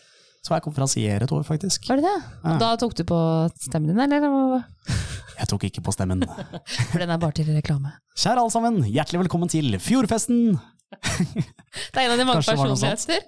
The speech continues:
Speaker 1: Ja, ja, jeg vet ikke. Det bare dukker opp. <laughs> Ja.
Speaker 2: Ja, hvordan var det å være konferansier da? Var det
Speaker 1: Nei, jeg husker nesten ikke noe av det. Det er
Speaker 2: Nei.
Speaker 1: faktisk, det var samme år som jeg startet,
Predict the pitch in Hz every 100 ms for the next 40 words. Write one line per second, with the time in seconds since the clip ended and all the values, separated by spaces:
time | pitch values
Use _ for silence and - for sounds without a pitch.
0 | - 139 165 160 151 123 117 165 _ _
1 | _ _ _ _ _ - 131 127 - 120
2 | - - 135 - 214 - 190 240 170 -
3 | - - - _ _ _ _ _ _ -
4 | _ 220 214 - _ _ - - - -
5 | 135 135 285 320 262 277 269 240 233 233
6 | 240 220 214 220 196 185 254 247 214 202
7 | 202 196 196 196 185 _ - 85 98 104
8 | 98 101 - 95 101 104 113 156 110 110
9 | 101 120 160 131 113 117 120 98 123